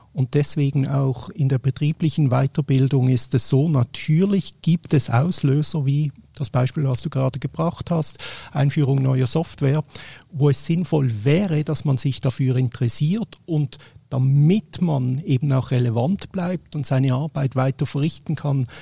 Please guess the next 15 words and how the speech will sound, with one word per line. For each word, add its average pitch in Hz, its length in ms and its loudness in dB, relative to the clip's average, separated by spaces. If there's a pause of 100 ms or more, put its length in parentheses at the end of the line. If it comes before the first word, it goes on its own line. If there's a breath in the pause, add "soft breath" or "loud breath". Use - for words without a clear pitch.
(220 loud breath)
dass 123 160 -2
man 143 120 2
sich - 220 2
in 131 100 0
die 131 120 -4
Thematik 123 720 -2
einarbeitet, 156 800 -2
dass 113 220 -4
man 131 160 2
eben 151 240 0
lernt. 196 720 -2 (920 loud breath)
Jetzt 147 240 -2
kann 170 240 -2
ich 180 160 -4
aber 147 320 -2